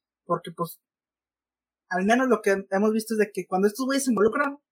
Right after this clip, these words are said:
al menos el contenido es decente. <laughs> Eh, pero no sé, siento que puede llevar a un agotamiento. Deja a todos los usuarios de estos dos güeyes, porque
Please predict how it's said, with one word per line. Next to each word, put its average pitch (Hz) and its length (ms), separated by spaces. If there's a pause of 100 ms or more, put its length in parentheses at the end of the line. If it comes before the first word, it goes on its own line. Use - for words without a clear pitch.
al 190 160
menos 226 220
el 226 80
contenido 190 480
es 202 240
decente. 170 600 (520)
<laughs> - 580 (460)
Eh, - 440 (240)
pero 190 120
no 202 100
sé, 208 120
siento 208 220
que 208 100
puede 202 140
llevar 196 180
a 190 80
un 202 80
agotamiento. 180 800
Deja 233 240
a 302 80
todos 294 200
los 285 160
usuarios 220 380
de 196 80
estos 220 220
dos 208 200
güeyes, 160 480 (680)
porque - 240